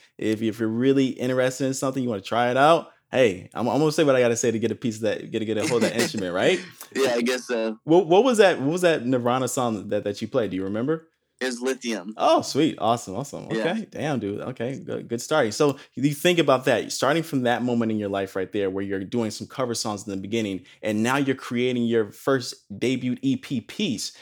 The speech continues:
Speaker 1: You know, what were you looking to showcase about your skills, about your creativity, about yourself now being a full-fledged songwriter, musician,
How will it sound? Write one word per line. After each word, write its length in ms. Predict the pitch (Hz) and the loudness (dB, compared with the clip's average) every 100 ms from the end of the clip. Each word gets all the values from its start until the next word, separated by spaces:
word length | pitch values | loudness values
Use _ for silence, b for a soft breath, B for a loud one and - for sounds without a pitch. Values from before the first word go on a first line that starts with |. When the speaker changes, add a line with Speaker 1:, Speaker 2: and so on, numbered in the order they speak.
| B | B
Speaker 1:
You 120 | 131 | 0
know, 100 | 139 | 2
what 400 | 127 104 110 190 | 2 -2 2 2
were 60 | 247 | 2
you 140 | 202 | -2
looking 220 | 185 175 165 | -2 -2 -4
to 60 | |
showcase 580 | 127 - 190 - 156 131 | -4 -2 -4 -2 -6 -4
about 380 | - 131 123 139 | -8 -2 -2 0
your 140 | 117 | -4
skills, 400 | 107 - 107 95 | -6 -2 -2 -2
about 240 | 92 113 123 | -4 -6 -4
your 100 | 113 | -8
creativity, 600 | - 104 98 104 95 90 | -6 -8 -6 -8 -6 -6
about 260 | 92 110 | -6 -6
yourself 560 | 95 92 - 127 117 - b _ | -6 -6 -2 0 0 -4 b _
now 400 | 98 120 120 101 | -2 0 0 0
being 280 | 98 117 104 | -2 -2 -2
a 40 | |
full-fledged 800 | - - 127 113 - 113 104 - B | -8 -6 -2 -2 -2 -2 -2 -6 B
songwriter, 680 | - - 117 107 104 92 90 | -10 -4 -2 -2 -2 -2 -4
musician, 460 | 98 95 117 110 | -4 -4 -4 -6